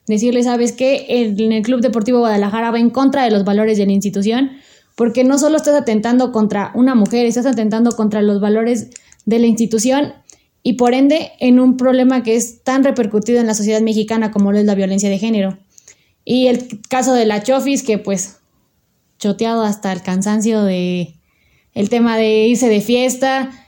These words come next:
el caso del Gallito, que sorprendió a muchos, pero pues sabemos cómo es el Gallito, y el caso de Alexis Peña, Alexis Peña que jugó como cuatro minutos en Chivas y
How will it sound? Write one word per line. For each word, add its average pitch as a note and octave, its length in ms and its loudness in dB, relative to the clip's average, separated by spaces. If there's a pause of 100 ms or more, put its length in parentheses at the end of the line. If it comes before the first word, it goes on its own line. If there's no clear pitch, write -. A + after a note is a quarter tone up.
(140)
el A3 240 -2
caso C4 220 0
del B3 140 2
Gallito, A#3 420 0
que B3 80 0
sorprendió A3+ 400 2
a A#3 40 2
muchos, C4+ 420 4
pero G3 260 -2
pues G3+ 320 -6
sabemos B3 380 0
cómo A#3+ 200 2
es A3+ 60 0
el G#3 140 0
Gallito, B3 440 0 (440)
y A3 80 0
el A#3 100 0
caso C4+ 260 0
de C4 80 4
Alexis A#3+ 360 0
Peña, A#3 340 0
Alexis B3 340 0
Peña C4 280 2
que C4 80 -8
jugó A3+ 280 0
como A3+ 320 0
cuatro C4 320 0
minutos A3+ 360 2
en G3+ 160 2
Chivas C4 400 0
y G3+ 480 0